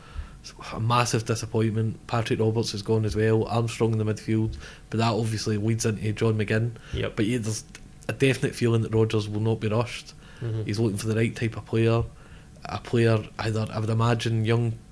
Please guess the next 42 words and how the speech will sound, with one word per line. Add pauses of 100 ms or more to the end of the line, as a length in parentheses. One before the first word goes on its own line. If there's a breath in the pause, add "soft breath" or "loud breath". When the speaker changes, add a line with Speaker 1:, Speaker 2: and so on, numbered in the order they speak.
Speaker 1:
young
player
who
with (160)
resale
value,
who
can
come
in
and
do
a
good
job, (340 loud breath)
or
maybe, (220 loud breath)
like
in
the
past,
when
he
signed
someone
like
a, (460 loud breath)
maybe
not
so
much
a
Kolo
Touré,
but
a
Scott
Sinclair,
an
established
Premier
League